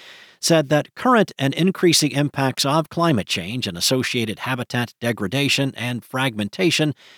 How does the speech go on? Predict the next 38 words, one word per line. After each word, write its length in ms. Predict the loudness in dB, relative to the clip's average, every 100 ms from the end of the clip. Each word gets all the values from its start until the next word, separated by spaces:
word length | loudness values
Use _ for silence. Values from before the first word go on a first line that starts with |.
| -20 -2
are 280 | 2 2 2
imperiling 720 | -4 -2 2 4 6 4 2
the 100 | 0
North 300 | 2 2 2
American 520 | 0 0 -2 -4 -2
wolverine. 760 | 0 0 0 0 0 -2 -16 _ _ _ _ _ _
Based 320 | 2 2 0 0
on 160 | 2
the 80 | 2
best 440 | 0 0 0 0 -4
available 460 | -2 2 2 2 2
science, 580 | 2 0 -4 -12 -12
this 260 | -6 -4 -2
listing 380 | -2 -2 -4 -6
determination 640 | -2 -2 0 0 -2 -2
will 140 | -4 -4
help 180 | -4
to 80 | -4
stem 300 | -4 -2 -2
the 80 | -2
long-term 580 | -2 0 0 0 0 0
impact 540 | 0 -2 -4 -10 -12 _ -20 -20 _
and 260 | -6 -4 -4
enhance 380 | -4 -4 -4 -4
the 140 | -2
viability 640 | 0 0 -2 -2 0 0 -4
of 180 | -6
wolverines 680 | -2 0 0 -2 -2 -4 -6
in 140 | -6
the 140 | -6 -6
contiguous 680 | -10 -4 -4 -4 -6 -6
United 340 | -4 -6 -8 -8
States. 600 | -4 -4 -4 -8 -10 -10 _ _ _ -4
Adding 300 | 0 2 2
wolverines 560 | 0 0 -2 -2 -2 -6
to 100 | -6
the 120 | -2
list 340 | 0 0 -2